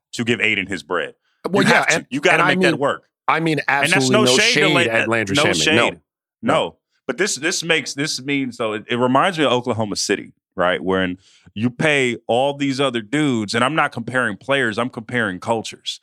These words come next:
Speaker 1: When you played all these other dudes, you gave Ibaka his bag. You gave Kendrick Perkins his bag. Rightfully so, friend of the show, Kendrick Perkins got his bag. But then you have to lock in James Harden. You have to. You have to.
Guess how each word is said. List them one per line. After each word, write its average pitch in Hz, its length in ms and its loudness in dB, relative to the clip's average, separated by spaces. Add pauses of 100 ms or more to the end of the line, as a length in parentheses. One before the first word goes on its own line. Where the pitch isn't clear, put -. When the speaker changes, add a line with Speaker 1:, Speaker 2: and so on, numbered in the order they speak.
(280)
Speaker 1:
When 104 120 0
you 120 120 2
played 139 260 2
all 127 240 2
these 147 220 0
other 143 180 0
dudes, 139 400 -2
you 120 60 -2
gave 127 400 2
Ibaka 113 460 0
his 107 260 -4
bag. 98 420 0
You 107 80 -6
gave 117 360 -2 (100)
Kendrick 113 340 -6
Perkins 104 360 -2
his 101 120 -4
bag. 92 320 0
Rightfully 117 540 -2
so, 131 280 0
friend 123 280 -4
of 104 60 -12
the 107 80 -6
show, 127 340 0
Kendrick 110 400 -8
Perkins 98 400 -4
got 110 220 2
his 107 180 -4
bag. 110 380 0 (500)
But - 100 -10
then 135 160 0
you 143 80 4
have 120 220 0
to 123 180 -2
lock 120 320 0
in 120 140 -2
James 110 300 -2
Harden. 120 360 -2 (560)
You 139 120 -2
have 143 220 0
to. 87 280 -4 (520)
You 135 100 2
have 165 220 2
to. - 220 -4